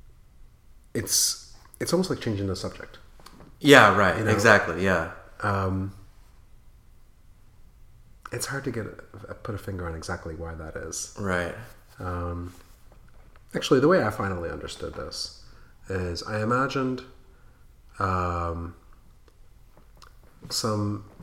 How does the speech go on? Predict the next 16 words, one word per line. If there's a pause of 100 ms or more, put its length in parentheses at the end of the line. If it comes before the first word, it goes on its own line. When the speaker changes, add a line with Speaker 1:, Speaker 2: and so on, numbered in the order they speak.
(180)
Speaker 1:
number
theoretic
truth (1160)
that
is, (220)
no,
sorry, (160)
some
number
theoretic
proposition, (880)
uh,
a
universal
quantified
proposition,